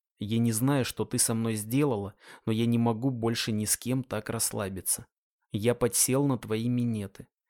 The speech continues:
и не могу без тебя жить. Я по-настоящему счастлив, только когда ты сидишь между моих ног». Я ничего не ответила,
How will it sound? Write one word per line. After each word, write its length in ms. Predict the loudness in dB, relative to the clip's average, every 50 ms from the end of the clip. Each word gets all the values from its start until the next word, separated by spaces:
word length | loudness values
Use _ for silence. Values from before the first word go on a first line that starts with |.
| _ _ -2
и 80 | 0
не 140 | 2 4 4
могу 280 | 4 4 2 2 0 0
без 220 | 2 2 0 0
тебя 320 | -2 -2 -2 0 0 0 0
жить. 400 | 0 -2 -6 -6 -8 -12 -18 _ _ _ _ _ _ _ _ -4
Я 180 | -2 0 0
по-настоящему 920 | 2 2 2 2 2 0 0 0 -2 0 0 0 0 0 -2 -2 -2 -2 -2
счастлив, 640 | -2 -2 0 0 2 0 0 -2 -6 -10 -12 -18 _ -20 -20 -4 -2
только 300 | 0 0 0 0 -4 -2
когда 340 | -2 -2 -2 2 2 0 0
ты 120 | 2 0
сидишь 520 | 0 0 0 -2 -2 -2 -2 -2 -2 -4
между 360 | -4 -2 -2 -2 -2 -2 -2 -2
моих 400 | -2 -2 -2 -4 -6 -6 -6 -4
ног». 380 | -4 -4 -4 -6 -10 -16 -20 _ _ _ _ _ _ _ _
Я 240 | -8 -2 0 0 2
ничего 420 | 2 0 0 -2 -2 0 0 0
не 140 | 0 0 0
ответила, 640 | -2 -4 -6 -8 -10 -8 -8 -8 -10 -10 -10 -12